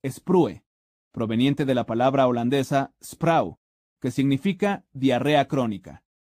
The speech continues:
uno de los síntomas clásicos de la enfermedad celíaca. El pediatra inglés Samuel J G fue de los primeros que reconocieron la importancia de la dieta al tratar a pacientes celíacos.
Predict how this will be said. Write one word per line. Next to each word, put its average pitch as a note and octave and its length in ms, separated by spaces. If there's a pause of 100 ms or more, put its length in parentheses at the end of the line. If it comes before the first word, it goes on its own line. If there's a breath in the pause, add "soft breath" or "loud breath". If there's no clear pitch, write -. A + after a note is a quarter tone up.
uno C#3 240
de C3+ 80
los A2+ 100
síntomas C#3 420
clásicos D3 640
de C#3 80
la A#2 80
enfermedad A2 480
celíaca. B2 560 (1500)
El D3 140
pediatra A3 380
inglés G3+ 400
Samuel G3+ 460
J D#3 160
G E3+ 500 (320 soft breath)
fue E3 180
de E3 80
los D3 140
primeros C#3 420
que C#3+ 100
reconocieron B2 600
la C3+ 60
importancia C#3+ 640
de C3+ 80
la A2+ 100
dieta D#3 520
al B2+ 180
tratar B2+ 300
a - 80
pacientes B2 420
celíacos. C3+ 580